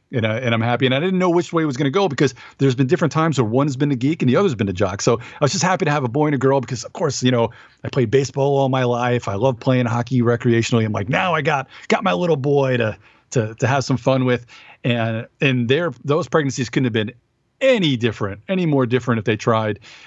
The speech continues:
Um, and like you said, uh, things that you get scared of, just knowing things,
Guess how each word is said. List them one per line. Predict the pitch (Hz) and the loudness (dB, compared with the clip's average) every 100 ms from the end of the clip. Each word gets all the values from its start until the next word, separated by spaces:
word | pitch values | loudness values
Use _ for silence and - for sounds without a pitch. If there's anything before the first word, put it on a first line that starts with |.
| - | -8
Um, | 120 113 113 120 | -4 -2 0 0
and | 151 | 0
like | |
you | 165 | 0
said, | - 151 131 156 | 0 0 0 -2
uh, | 123 113 104 | 0 0 -2
things | 165 165 | -2 -2
that | 143 | 0
you | 120 | 0
get | 120 | -2
scared | - 139 135 | 0 0 2
of, | 120 113 | 0 -2
just | 107 120 | -4 0
knowing | 120 123 135 | 2 2 2
things, | 120 120 107 104 | -2 -2 -4 -6